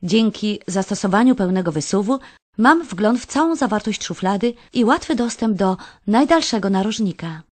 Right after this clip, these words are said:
Ponadto Bloom opracował również odpowiednie rozwiązanie do szuflad z drewna. Nazywa się ono Tandem.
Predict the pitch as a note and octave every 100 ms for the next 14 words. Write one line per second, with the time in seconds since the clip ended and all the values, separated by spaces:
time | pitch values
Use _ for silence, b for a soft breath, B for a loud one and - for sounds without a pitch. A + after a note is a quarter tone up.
0 | _ A#3 A3+ D#4 - E4 G3+ A3+ - F#3+
1 | F#3+ E3+ G3 F#3+ F3 F#3 E3+ - - E3
2 | E3 E3 E3 D#3+ D#3+ E3 E3 F#3+ C4 B3+
3 | E3 D3+ E3+ - F#3 B3+ C#4 E3+ C#3 -
4 | - _ _ _ _ _ _ _ _ _
5 | _ _ _ G#3+ G3 F3+ E3+ F#3 A3 -
6 | E3 F3 G#3 _ D#4 A#3+ - - F3